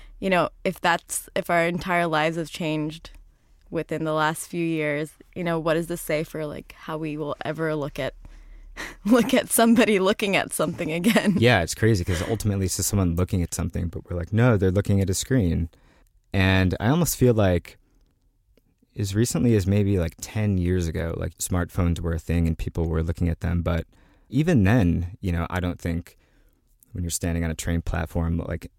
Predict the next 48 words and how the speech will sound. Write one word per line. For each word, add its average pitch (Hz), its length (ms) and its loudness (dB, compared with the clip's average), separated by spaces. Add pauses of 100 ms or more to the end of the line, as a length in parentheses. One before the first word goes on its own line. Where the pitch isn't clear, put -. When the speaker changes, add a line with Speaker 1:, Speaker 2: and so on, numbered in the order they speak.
(120)
Speaker 2:
if, 85 260 -14
and 90 160 0
you 87 120 -2
look 85 280 -6
left 87 360 -6
and 85 120 -4
right, 85 280 -2 (120)
even 90 340 0
then, 85 280 2 (140)
every 104 240 2
person 98 380 2
wasn't 87 340 0
staring 85 280 0
at 82 60 -4
a 90 40 -6
phone. 85 300 0
I 87 60 -2
feel 104 220 -2
like 95 160 -2
that 90 180 -2
has 92 180 -6
only 90 220 0
really, 87 520 -4 (540)
like, 95 140 -6
hit - 220 -6
that 107 180 0
critical 117 320 -4
mass 120 300 -2
maybe 107 180 -2
in, 170 80 -2
like, 151 140 -4
the 90 80 -6
last 87 260 -4
five 87 220 -6
years, - 260 -8
it - 80 -12
feels - 220 -12
like. - 340 -14 (640)
But 95 100 2
it 92 60 0
feels 104 300 2
like 90 180 0
the, 87 180 -4 (220)
like, 85 220 -6
the, 87 380 -6 (760)
it's - 160 -10
so 95 260 0
quickly 90 880 -2